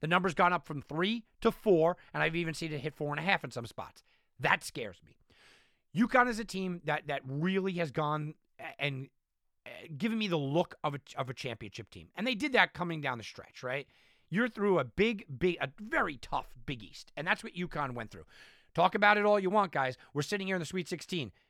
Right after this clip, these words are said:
Xavier's here. UConn's here. Creighton's here. Marquette was the number two seed, right? So, I, the Big East was dynamic, and I talked about that all year.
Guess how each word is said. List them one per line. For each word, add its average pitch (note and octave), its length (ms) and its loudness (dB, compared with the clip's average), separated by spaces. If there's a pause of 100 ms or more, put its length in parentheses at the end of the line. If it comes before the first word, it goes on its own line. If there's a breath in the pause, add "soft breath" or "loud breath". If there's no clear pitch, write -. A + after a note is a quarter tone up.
Xavier's G3+ 560 2
here. G#3 380 2 (440)
UConn's G3+ 640 6
here. G3+ 340 2 (440)
Creighton's G3+ 500 2
here. G3 360 2 (420)
Marquette G3 400 4
was F3 100 -2
the F3 80 0
number F3 220 2
two E3+ 180 -2
seed, A#2 280 -10 (340)
right? F3+ 280 6
So, A#3 280 6 (320 soft breath)
I, C4+ 260 0 (300)
the G#3+ 160 8
Big E4+ 200 4
East B3 200 2
was F3+ 120 2
dynamic, F3+ 640 6
and D#3+ 100 0
I E3 40 2
talked F3 240 0
about D#3+ 160 0
that D3+ 140 0
all C#3 140 -2
year. D3 260 -4